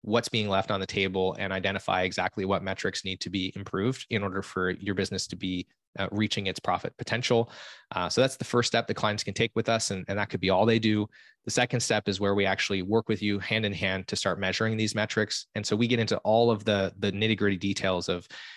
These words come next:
how you're tracking time. Are you using the right tools? Are they set up in the right way? How do you pull data out of those tools and turn them into insights that are meaningful? Uh, and if you've ever tried to solve that problem, if you're in the middle of solving that problem, you know that it,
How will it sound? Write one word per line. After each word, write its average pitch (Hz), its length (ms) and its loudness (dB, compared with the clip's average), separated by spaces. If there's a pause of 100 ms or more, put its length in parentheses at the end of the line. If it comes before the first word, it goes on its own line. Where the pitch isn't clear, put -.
(120)
how 123 140 2
you're 117 120 4
tracking 107 320 -2
time. 95 320 -2
Are 107 140 2
you 107 100 4
using 110 300 4
the 101 80 2
right 98 180 0
tools? 98 320 -4
Are 90 80 0
they 101 120 2
set 110 200 0
up 117 140 0
in 104 80 -2
the 95 100 -4
right 90 220 -2
way? 85 180 -2
How 104 160 -4
do 113 60 0
you 117 100 2
pull 113 220 0
data 110 280 2
out 113 120 4
of 113 100 0
those 107 220 -2
tools 101 300 -2
and 92 140 -6
turn 104 200 -2
them 98 120 -4
into - 240 -4
insights 101 380 -2
that - 140 -4
are 90 80 -2
meaningful? 110 600 0 (380)
Uh, 92 320 0
and 98 300 -6
if 113 180 -2
you've 107 80 0
ever 110 180 4
tried 107 360 2
to 98 240 0
solve 98 240 2
that 95 160 0
problem, 127 260 2
if 107 160 -2
you're 101 80 0
in 95 80 -2
the 92 60 -2
middle 104 200 4
of 101 60 0
solving 98 280 2
that 92 160 -2
problem, 92 440 -2
you 107 100 -4
know 95 200 -2
that 92 160 2
it, 92 120 -2